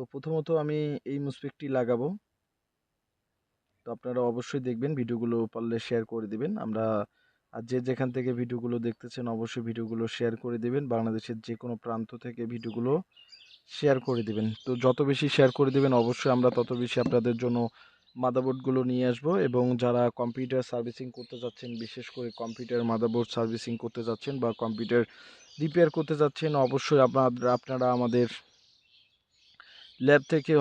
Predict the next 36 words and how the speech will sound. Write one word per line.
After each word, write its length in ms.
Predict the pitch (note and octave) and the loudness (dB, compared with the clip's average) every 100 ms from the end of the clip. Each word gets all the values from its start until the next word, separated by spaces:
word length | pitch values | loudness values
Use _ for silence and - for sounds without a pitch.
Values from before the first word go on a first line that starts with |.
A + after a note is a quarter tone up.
| C#3 | 4
অবশ্যই, 400 | C#3 - D3+ C3+ | 2 0 0 0
আহ, 500 | B2 A#2+ B2 A#2+ A#2+ - | 4 4 6 8 6 6
কম 160 | B2+ B2+ | 2 2
খরচের 380 | C3 B2 C3 | -2 0 2
মধ্যে 240 | B2 B2 B2+ | 2 4 4
আপনারা 300 | B2 B2+ A#2+ | 4 2 4
মাদারবোর্ডগুলো 640 | A#2+ A#2 A#2 A#2+ A#2+ B2+ A#2+ | 4 4 4 2 0 0 2
সার্ভিসিং 420 | - A2+ A#2 B2+ | 2 0 0 -2
করে 200 | A#2+ A#2 | 2 2
নিতে 240 | A#2+ A#2 A#2+ | 2 -2 -4
পারবেন। 260 | A#2+ D3 D#3+ | -8 -6 -8
এবং 200 | B2 B2 - _ _ _ - | -8 -10 -12 _ _ _ -12
আমরা 260 | B2 C3+ C3 - | -4 -2 -2 -4
সকল, 260 | C3+ - C#3+ C3+ | -8 -4 -4 -2
আহ, 240 | B2 A2+ A#2 | 0 0 2
বাংলাদেশের 520 | A#2+ B2 A#2+ C#3+ C3 - | 0 0 -2 -2 -4 -2
সব 120 | B2 B2+ | -2 0
জায়গা 240 | C3 B2+ | -2 0
থেকে 220 | A#2+ C3 | -2 -4
আমরা 220 | B2 A#2+ A#2+ A#2+ A#2 A#2 | -2 0 2 4 4 4
যে 100 | A#2+ A#2 A2+ A2+ G#2+ | 4 4 6 4 2
কারিগরি 440 | - B2 B2 C3 B2+ - | 0 0 2 2 2 -2
শিক্ষা 260 | C3 C#3+ | -2 -4
দিচ্ছি, 260 | C3+ C3 E3+ | -6 -8 -10
তো 120 | D3 C#3+ | -2 -2
যারা 280 | B2 A#2+ A#2+ | 2 4 6
আপনারা 380 | A#2+ - B2 B2 A#2+ A2+ - - - _ | 4 2 0 4 6 4 0 -20 -20 _
আমাদের 360 | A#2+ B2+ C3 B2+ | -2 2 4 4
রিপেয়ার 380 | B2 A#2 C3 C3 A#2+ | 2 0 2 2 0
করতে 300 | - C3 C#3+ | -6 -4 -2
চাচ্ছেন 300 | C3+ B2 C3 | -2 -4 -2
বা 100 | B2 | 0
শিখতে 340 | A#2+ C3 - C3+ | 0 -2 -4 -2
চাচ্ছেন, 300 | B2+ - D3 | -2 -2 -2
অবশ্যই 400 | B2+ A#2 A#2 C3+ | 0 0 0 2
আমাদের 280 | A#2+ A#2+ A#2+ | 4 4 4